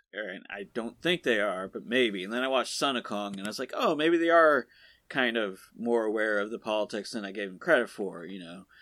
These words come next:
There's a, a communist revolution and a, uh, or not revolution, but a,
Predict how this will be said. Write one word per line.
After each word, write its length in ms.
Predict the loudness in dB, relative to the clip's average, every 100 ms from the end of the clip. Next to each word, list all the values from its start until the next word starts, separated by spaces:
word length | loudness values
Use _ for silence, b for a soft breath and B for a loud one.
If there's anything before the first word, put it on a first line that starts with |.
| b b
There's 220 | -14 -10
a, 220 | -6 -8 -10 _ -14
a 200 | -8 -8 -10 _ _ _
communist 400 | 0 2 2 2
revolution 720 | 2 4 4 2 2 -4 -4 -8
and 240 | -8 -6
a, 400 | -8 -6 -8 -6
uh, 220 | -6 -6 -10 _
or 120 | -12
not 200 | -10 -10
revolution, 420 | -10 -10 -10 -10 -8
but 140 | -6
a, 260 | -4 -6